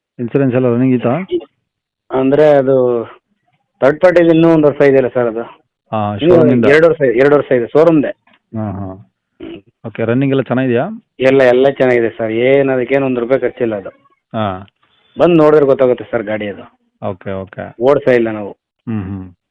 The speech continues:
Speaker 2: ನಮ್ಮ ಅಪ್ಪಾಜಿ ತೀರೋದಲ್ಲ, ಅದಕ್ಕೆ ಹಂಗೆ ನಿಂತ್ಬಿಟ್ಟಿದ್ದೀವಿ ಅದು.
Speaker 1: ಓಕೆ, ಗಾಡಿ ಮೇಲೆ ಫೈನಾನ್ಸ್ ಏನಾದ್ರು ಇತ್ತಾ ಸರ್?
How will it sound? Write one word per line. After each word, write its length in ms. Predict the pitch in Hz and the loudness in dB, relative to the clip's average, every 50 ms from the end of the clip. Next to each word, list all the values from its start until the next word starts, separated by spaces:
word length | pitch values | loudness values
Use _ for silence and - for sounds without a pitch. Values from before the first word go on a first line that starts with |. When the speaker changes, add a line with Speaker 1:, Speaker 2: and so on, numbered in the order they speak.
| _ _ _ _ - - 110 113 113 113 | _ _ _ _ -20 -20 -16 -12 -8 -6
Speaker 2:
ನಮ್ಮ 120 | 120 120 | -4 -4
ಅಪ್ಪಾಜಿ 300 | 117 - 143 143 143 135 | -2 0 0 2 2 0
ತೀರೋದಲ್ಲ, 440 | 139 - 139 135 135 131 123 - 135 | 0 0 0 0 2 0 2 2 2
ಅದಕ್ಕೆ 260 | 127 120 127 123 127 | 2 2 0 -2 -4
ಹಂಗೆ 200 | 123 123 135 147 | -4 -2 -2 -2
ನಿಂತ್ಬಿಟ್ಟಿದ್ದೀವಿ 520 | 143 127 120 - - 113 110 107 107 104 | -4 -4 -6 -8 -10 -10 -10 -10 -10 -12
ಅದು. 120 | 101 - - _ _ _ _ _ - - 117 | -14 -16 -20 _ _ _ _ _ -18 -14 -14
Speaker 1:
ಓಕೆ, 220 | 101 - 117 107 | -12 -10 -10 -6
ಗಾಡಿ 220 | 101 110 113 120 123 | -4 -2 0 0 0
ಮೇಲೆ 160 | 127 127 117 | 0 -2 -2
ಫೈನಾನ್ಸ್ 380 | - 123 123 127 127 120 113 | -2 -2 -2 0 -2 -2 -2
ಏನಾದ್ರು 220 | 127 123 127 120 120 | -2 -2 -2 -2 -4
ಇತ್ತಾ 180 | 110 - 117 | -4 -6 -6
ಸರ್? 220 | 113 - 139 151 | -6 -6 -6 -10